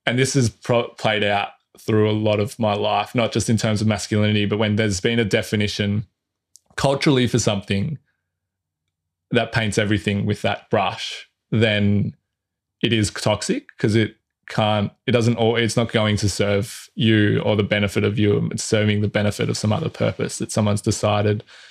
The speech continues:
And so, and I think masculinity is just another one of those,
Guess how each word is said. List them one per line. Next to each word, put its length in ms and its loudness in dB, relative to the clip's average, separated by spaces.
And 180 0
so, 440 2
and 100 2
I 40 0
think 160 0
masculinity 440 2
is 120 0
just 240 -4
another 540 4
one 180 2
of 200 0
those, 580 0